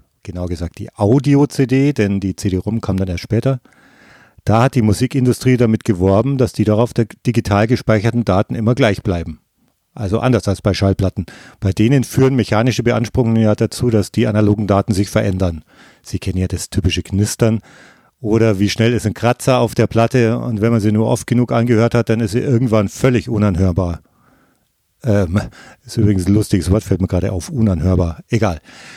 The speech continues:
Bei der C D sollte das alles nicht passieren, so das Versprechen der Musikindustrie. Aber C Ds können doch auch kaputt gehen, sagen Sie jetzt hoffentlich. Und damit kommen wir genau zu unserer Frage zurück, warum ist denn ein Backup überhaupt notwendig? Digitale Daten verändern sich natürlich nicht von selbst,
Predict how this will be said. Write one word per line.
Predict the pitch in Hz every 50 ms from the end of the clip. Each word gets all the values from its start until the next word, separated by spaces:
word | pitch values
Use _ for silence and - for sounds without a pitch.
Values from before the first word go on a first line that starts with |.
| - - -
Bei | 110 113 127
der | 151 147 -
C | - 143
D | 113 131 151 175
sollte | - - 151 151 139 156 120
das | 123 - -
alles | 139 123 110 92
nicht | 123 151 147 -
passieren, | - 160 143 - 160 160 170 170 147
so | - - 120 120
das | 135 135 -
Versprechen | - - 107 - - - 113 113 113 120
der | 110 110
Musikindustrie. | 104 95 - 117 110 - 104 98 95 85 - - - 101 95 90 - _ _ _ - - - _ _ _ _ _ _ _
Aber | - - 110 110 107 107 101 95 90
C | - - 107
Ds | 92 117 107 -
können | - 113 98
doch | 101 -
auch | - 147 -
kaputt | - 107 - - - - -
gehen, | - 101 95 95
sagen | 87 98 95 98 95
Sie | 90 95
jetzt | 92 90 -
hoffentlich. | 101 92 - 104 92 95 92 - - - - _ _ _ _ _ _ _ _ _ _ _ _ _
Und | 107 90 -
damit | 107 107 113 139 135
kommen | - 113 117 123
wir | 127 110
genau | 110 107 104 101 95 104 131
zu | - - 117
unserer | 104 98 107 95 87
Frage | - 101 98 107 123 -
zurück, | - - 107 131 139 - -
warum | 98 98 101 104
ist | 120 104 - -
denn | 117 113
ein | 104 95
Backup | - - 110 113 - 110 127 127 -
überhaupt | - 120 110 95 98 127 - _ 127
notwendig? | 131 127 120 - - 92 92 90 80 82 76 - - _ _ _ _ _ _ _ _ _ _ _ _ _ -
Digitale | 120 101 117 - - 107 101 107 120 127
Daten | - 104 95 107 - - 117
verändern | - 113 110 104 107 110
sich | - 127 113 -
natürlich | 120 107 - - 107 104 98
nicht | 104 113 110 - -
von | - 113 101
selbst, | - 98 90 78 - - - - -